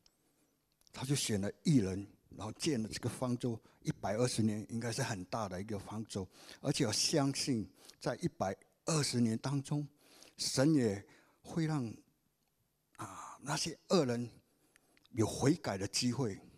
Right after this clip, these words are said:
但是最后我们看到二人都没有人相信，而且觉得，嗯，挪亚在做这个方舟似乎是庸人自扰，觉得他，哎呀，在做这些无谓的事情，所以最后二人都被除灭了。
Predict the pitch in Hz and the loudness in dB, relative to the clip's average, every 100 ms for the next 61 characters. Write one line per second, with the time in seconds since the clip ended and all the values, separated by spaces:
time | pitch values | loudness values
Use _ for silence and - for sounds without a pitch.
0 | - _ - 156 156 - 165 139 107 120 | -20 _ -2 0 0 4 6 6 4 0
1 | 117 123 117 - _ _ _ 156 135 107 | -2 -4 -6 -8 _ _ _ -2 0 0
2 | 107 107 - 143 127 - 123 123 139 127 | -2 -6 -2 0 2 0 -2 0 4 2
3 | 92 92 95 - 117 120 - 107 - _ | 2 -2 -6 -4 -4 -4 -6 -6 -10 _
4 | _ _ - - 120 107 110 120 117 - | _ _ -4 -2 -2 0 0 2 0 -4
5 | 101 90 69 - _ _ _ _ _ - | -8 -10 -12 -20 _ _ _ _ _ -6
6 | 110 143 139 143 139 - 127 - 123 - | -4 -2 -4 -2 -4 -2 -4 -2 -6 -2
7 | 139 135 131 117 - 139 131 - 120 156 | -2 2 2 2 0 -2 0 -2 0 2
8 | 151 127 113 110 - 135 90 80 - _ | 2 2 2 0 0 -2 -4 -10 -18 _
9 | _ _ _ _ _ _ _ _ - 127 | _ _ _ _ _ _ _ _ -4 -2
10 | 131 - 139 - - 117 - - 127 135 | -2 -4 -10 -10 -12 -12 -12 -12 -4 -2
11 | 123 131 131 - 113 139 131 95 - 117 | -2 -2 -2 -2 -2 0 0 -2 -6 -6
12 | 101 92 82 - _ _ _ _ _ _ | -6 -8 -10 -18 _ _ _ _ _ _
13 | _ _ - - 131 120 131 123 - 151 | _ _ -18 -6 -4 0 2 2 2 2
14 | 101 110 127 127 123 - 104 123 110 87 | 2 2 0 0 -2 -2 0 0 0 -4